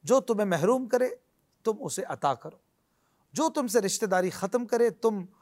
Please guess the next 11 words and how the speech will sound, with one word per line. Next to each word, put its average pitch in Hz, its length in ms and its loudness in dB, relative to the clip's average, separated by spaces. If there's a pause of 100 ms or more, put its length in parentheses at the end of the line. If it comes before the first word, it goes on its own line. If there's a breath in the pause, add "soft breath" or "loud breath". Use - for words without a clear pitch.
(260 soft breath)
اس 208 120 0
سے 185 320 0 (240)
رشتہ 180 240 -6
داری 156 300 -2
جوڑو، 143 400 0 (640)
اور 190 140 2
جو 156 380 4
تم 240 260 2
پر 208 180 2
ظلم 196 400 2
کرے، 208 260 0